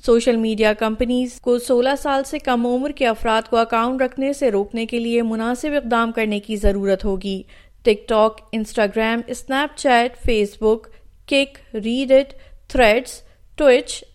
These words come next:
X और YouTube पहले ही इस फहरिस्त में शामिल हैं और मज़ीद प्लेटफॉर्म शामिल किए जा सकते हैं। जिम्मेदारी खुद प्लेटफॉर्म पर आती है। अगर इब्तदाई तारीख के बाद भी सोलह साल से कम उम्र अफराद के पास सोशल मीडिया अकाउंट हैं,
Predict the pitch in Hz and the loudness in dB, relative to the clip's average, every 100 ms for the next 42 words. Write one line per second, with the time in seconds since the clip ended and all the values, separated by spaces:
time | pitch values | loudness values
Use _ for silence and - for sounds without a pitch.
0 | _ - 240 233 240 - - 269 262 247 | _ -2 2 2 -2 -12 -2 2 2 2
1 | 302 240 180 - - 277 311 339 359 359 | -2 -2 -6 -6 -2 0 2 0 0 -2
2 | 269 - 254 226 220 214 220 202 226 214 | -4 -4 0 2 0 -2 -6 -2 0 0
3 | 285 302 262 285 - 247 262 226 214 254 | 0 -2 -2 -2 0 0 2 0 -2 -4
4 | 285 - 233 220 220 254 226 240 - 240 | -6 -2 0 0 0 -2 -2 -4 -2 -2
5 | 202 233 - 294 247 190 180 196 - 190 | -2 -6 -6 0 0 0 -4 -8 -8 -6
6 | 196 185 175 - - - - - 240 214 | -4 -6 -8 -18 -20 -20 -20 -2 0 0
7 | 202 208 220 233 233 240 - 226 220 - | 2 2 2 0 -2 -6 -2 0 0 -2
8 | 247 254 226 196 190 196 277 247 254 247 | -4 -2 -2 0 0 -2 -4 0 0 0
9 | 233 226 - 220 220 247 254 226 220 233 | 0 -2 -4 -2 0 0 0 -2 -2 -4
10 | - 247 202 226 220 202 214 185 - - | -4 -4 0 2 0 -2 -6 -8 -18 -20
11 | - - 302 311 349 349 330 330 349 - | -20 -6 -2 0 0 0 -2 -2 -6 0
12 | 262 247 247 247 - 214 - 240 220 208 | 0 2 0 0 -2 -4 -2 0 0 0
13 | - 285 240 - 277 339 330 302 277 294 | 2 2 2 0 -2 -2 -4 -4 -2 0
14 | - 226 220 226 233 262 247 196 | 0 -2 -2 -2 -2 -2 -2 -4